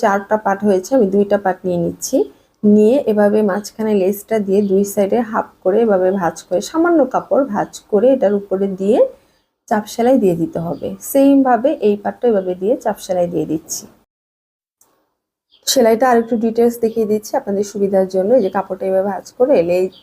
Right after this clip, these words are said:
লেসের উপরে বসিয়ে তারপর আপনারা হচ্ছে এভাবে করে উপরে একটা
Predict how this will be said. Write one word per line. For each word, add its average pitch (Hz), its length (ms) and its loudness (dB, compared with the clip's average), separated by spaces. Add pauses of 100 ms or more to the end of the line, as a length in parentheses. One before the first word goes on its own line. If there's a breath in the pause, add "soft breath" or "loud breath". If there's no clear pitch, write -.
(100)
লেসের 190 420 -2
উপরে 185 220 0 (100)
বসিয়ে 202 380 -2
তারপর 180 260 -8
আপনারা 175 340 -6
হচ্ছে 180 340 -6 (560 soft breath)
এভাবে 180 260 2
করে 220 180 0
উপরে 277 280 0
একটা 190 160 -6